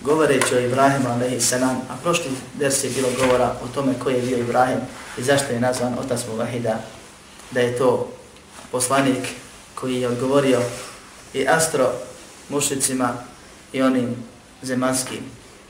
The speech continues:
da se borio i da je čitav život proveo u tome, da je šerijatskim i logičnim i praktičnim primjerima objasnio ništavnost širka.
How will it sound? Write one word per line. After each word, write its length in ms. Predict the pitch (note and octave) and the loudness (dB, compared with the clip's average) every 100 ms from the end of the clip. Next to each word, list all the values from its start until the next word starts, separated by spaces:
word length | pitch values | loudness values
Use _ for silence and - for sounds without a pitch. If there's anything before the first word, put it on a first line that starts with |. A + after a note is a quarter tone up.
| - - - - - - | -20 -20 -20 -20 -20 -8
da 100 | B2+ | -2
se 140 | C3+ | -2
borio 280 | C3+ D#3 D3+ | 2 4 6
i 40 | |
da 60 | C3+ | 4
je 100 | B2+ | 2
čitav 260 | - D3 C3+ | 0 0 2
život 280 | C#3+ C#3 - - - - - - | 2 2 -2 -10 -16 -20 -10 2
proveo 400 | C#3+ C3+ B2 - C#3+ | 4 4 2 2 0
u 80 | |
tome, 400 | C#3 C3+ A#2+ - - - - - - - - - | 0 0 0 -2 -8 -16 -20 -20 -20 -20 -20 -10
da 140 | B2+ B2+ | 2 6
je 400 | C3 B2+ - - - - - - - - | 6 6 0 -8 -16 -20 -20 -20 -20 -6
šerijatskim 800 | - C#3+ F#3 F3 - D#3 D3 C3+ - - | -2 0 4 4 2 0 -2 -2 -8 -4
i 100 | C#3+ | 2
logičnim 600 | E3 D3+ C#3 C#3 B2+ A#2 | 4 4 0 0 0 0
i 100 | C3 | -4
praktičnim 540 | D3+ E3 D#3+ C#3 C3 B2+ | 2 2 2 -2 -2 -2
primjerima 420 | C#3 C3+ B2+ B2+ | -2 0 2 2
objasnio 580 | B2 C3 E3 - B2+ A#2 | 4 4 4 4 0 -2
ništavnost 640 | C3 - C3 B2+ A2+ A#2 | -2 0 2 2 0 0
širka. 300 | C3+ B2+ - | 0 -2 -4